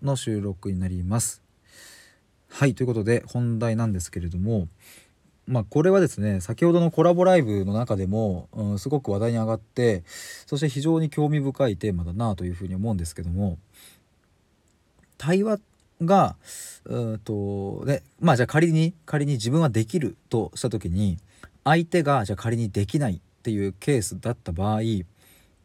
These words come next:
どうしたらいいのかっていう、ここむっちゃ難しいなと思いまして、まあ、これはですね、コメントにもありましたが、例えば上司部下の関係性とかね、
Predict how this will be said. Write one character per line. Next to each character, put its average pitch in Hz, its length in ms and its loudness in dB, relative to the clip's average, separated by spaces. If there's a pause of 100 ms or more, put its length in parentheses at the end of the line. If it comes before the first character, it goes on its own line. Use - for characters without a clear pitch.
ど 202 320 2
う 185 60 6
し - 80 -6
た 120 100 2
ら 107 60 4
い 107 80 4
い 110 60 2
の 95 80 0
か 85 100 -8
っ 82 40 -4
て - 140 -14
い 85 100 -6
う、 85 300 -4 (600)
こ 170 160 -2
こ 196 120 4
む 151 160 4
っ 160 40 -2 (100)
ち - 80 -6
ゃ 196 60 6
難 190 300 2
し 185 220 0
い - 20 4
な 104 220 0
と - 80 -10
思 95 120 -2
い 95 40 0
ま 95 80 -2
し - 120 -10
て、 82 300 -10 (760)
ま 160 60 4
あ、 - 100 -2
こ 180 140 2
れ 202 80 6
は 202 120 6
で 156 60 2
す - 120 -6
ね、 110 100 -2
コ - 100 -6
メ 143 100 0
ン - 40 0
ト 160 80 0
に 139 40 0
も 107 100 0
あ 104 60 0
り 127 60 0
ま 151 140 2
し - 80 -10
た 98 80 -8
が、 101 100 -6
例 120 180 -2
え - 40 2
ば 123 80 2
上 143 180 2
司 156 140 -4
部 120 160 -2
下 110 120 0
の 90 120 -4
関 104 240 -4
係 101 160 -2
性 101 180 -4
と 101 100 -6
か 80 120 -8
ね、 135 160 -6